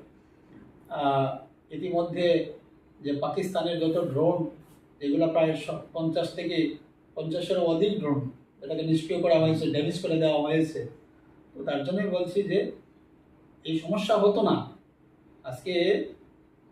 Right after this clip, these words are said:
ধর্মের ভিত্তিতে দেশ ভাগ হয়েছে, ধর্মের ভিত্তিতে দে-, দেশ ভাগ হয়েছে। তারপরও যে পেহেলগাম যে ঘটনাটা ঘটলো, যে "তুমি হিন্দু ইয়া মুসলমান হে,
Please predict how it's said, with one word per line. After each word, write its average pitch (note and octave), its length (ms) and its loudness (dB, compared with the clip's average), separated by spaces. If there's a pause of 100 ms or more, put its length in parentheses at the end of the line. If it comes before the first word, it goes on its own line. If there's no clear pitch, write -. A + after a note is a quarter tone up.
(420)
ধর্মের D#3+ 320 2
ভিত্তিতে G#3+ 380 0
দেশ A3+ 240 2
ভাগ G3+ 160 6
হয়েছে, C3+ 500 -2 (1600)
ধর্মের D#3+ 320 2
ভিত্তিতে A#3 440 0
দে-, G3+ 420 4
দেশ G3 300 4
ভাগ A3 160 4
হয়েছে। G3+ 460 4
তারপরও G#3+ 840 6 (680)
যে D#3+ 320 0
পেহেলগাম G#3 560 6
যে A3 460 0
ঘটনাটা G#3 460 2
ঘটলো, D3 520 0 (640)
যে D#3+ 200 2
"তুমি F#3 220 4
হিন্দু F#3 300 4
ইয়া A3+ 180 6
মুসলমান E3+ 460 4
হে, D3 220 0